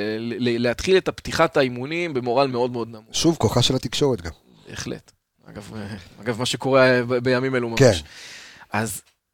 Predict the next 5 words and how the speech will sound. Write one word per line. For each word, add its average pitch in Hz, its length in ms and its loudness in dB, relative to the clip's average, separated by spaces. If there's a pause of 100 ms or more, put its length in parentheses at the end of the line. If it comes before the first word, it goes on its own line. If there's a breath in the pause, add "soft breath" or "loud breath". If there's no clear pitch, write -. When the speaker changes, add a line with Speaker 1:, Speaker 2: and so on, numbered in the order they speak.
(100)
Speaker 1:
אה, 113 600 -4
מה 143 140 -4
שטד 185 360 -2
עושה, 214 380 0 (1000)
כדי 151 640 4